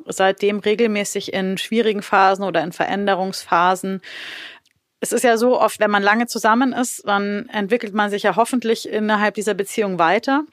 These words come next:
Allerdings passiert Weiterentwicklung selten gemeinsam, linear, schön nebeneinander, sondern meistens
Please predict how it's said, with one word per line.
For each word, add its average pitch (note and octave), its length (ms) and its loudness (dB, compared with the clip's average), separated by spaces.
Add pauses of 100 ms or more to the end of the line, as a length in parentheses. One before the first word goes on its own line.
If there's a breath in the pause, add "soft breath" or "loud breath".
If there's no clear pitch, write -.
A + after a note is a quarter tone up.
Allerdings G3 320 2
passiert G3 440 -2
Weiterentwicklung F#3+ 840 0
selten F#3+ 720 -2 (580 loud breath)
gemeinsam, F#3+ 1000 0
linear, F#3 760 2
schön G3 320 0
nebeneinander, F#3 760 0
sondern F#3+ 320 0
meistens F#3 680 -2